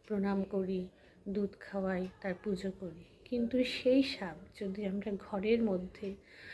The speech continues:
বা নিজেদের কারোর কাছে এসে, প্রিয়জন বা আমাদের যে কেউ, মানে, কাছের মানুষদের কাছে আসে, সেই সাপকে দেখলে আমরা ভয় পাই, ভীত সন্ত্রস্ত হয়ে উঠি, তাকে মেরেও ফেল-, ফেলার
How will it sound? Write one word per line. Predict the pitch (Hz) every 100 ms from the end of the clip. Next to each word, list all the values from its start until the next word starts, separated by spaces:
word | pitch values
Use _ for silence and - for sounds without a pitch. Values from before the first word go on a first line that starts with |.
| - -
বা | 202 202
নিজেদের | 202 214 220 226 233 226
কারোর | - 202 214 208
কাছে | - 185 - 208
এসে, | 196 - 185 190 - -
প্রিয়জন | 214 202 190 202 196 196 - - _ 233
বা | 214
আমাদের | 202 196 185 196 196 196
যে | - 226
কেউ, | 220 240 220 226
মানে, | 196 196 196 196 202 - - - - -
কাছের | 226 - 233 214
মানুষদের | 185 190 202 196 190
কাছে | 202 180 - 190
আসে, | 160 - 190 190 - _ -
সেই | - 220
সাপকে | 220 202 196 - 220
দেখলে | 196 202 202 233 311 - - - -
আমরা | 208 196
ভয় | 196 180 180 196 196
পাই, | 190 196 196 190
ভীত | - - 202
সন্ত্রস্ত | - 202 185 - 190 - -
হয়ে | 180 190 170
উঠি, | 170 - 233 - - - - - -
তাকে | 214 - 190 - - - -
মেরেও | 208 190 214 226
ফেল-, | 226 180 185 -
ফেলার | - 175